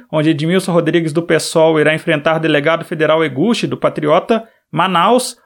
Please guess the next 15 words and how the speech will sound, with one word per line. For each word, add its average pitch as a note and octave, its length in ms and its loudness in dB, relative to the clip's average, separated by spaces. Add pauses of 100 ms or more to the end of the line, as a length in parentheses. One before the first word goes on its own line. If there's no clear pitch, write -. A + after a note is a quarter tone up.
(120)
onde E3 360 0
o - 20 -2
segundo E3+ 300 0
turno F3+ 260 0
será D#3+ 380 2
entre E3 200 -2
Amazonino E3 540 0
Mendes E3+ 420 0
do E3+ 120 -2
Podemos D3+ 560 -2
e D3+ 60 -2
Davi D3 320 0
Almeida E3 520 2
do C#3+ 140 0
Avante, E3 600 -2